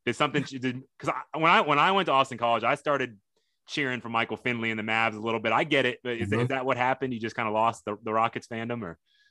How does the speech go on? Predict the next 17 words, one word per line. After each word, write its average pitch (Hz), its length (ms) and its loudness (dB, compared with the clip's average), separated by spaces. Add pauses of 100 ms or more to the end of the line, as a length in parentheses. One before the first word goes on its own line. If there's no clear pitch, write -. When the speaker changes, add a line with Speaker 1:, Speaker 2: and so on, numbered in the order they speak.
(220)
Speaker 2:
It 143 120 10
was, 131 440 8
it 98 220 6
was 104 260 6 (200)
everything 151 540 6
that 110 240 4
Mark 117 380 0
Cuban 107 480 0
did 98 320 2
once 95 220 -4
he 98 180 0
became 92 460 -2
the 85 80 0
owner 85 300 0
of 78 120 -4
the 78 60 -8
Speaker 1:
Mm, 76 40 -10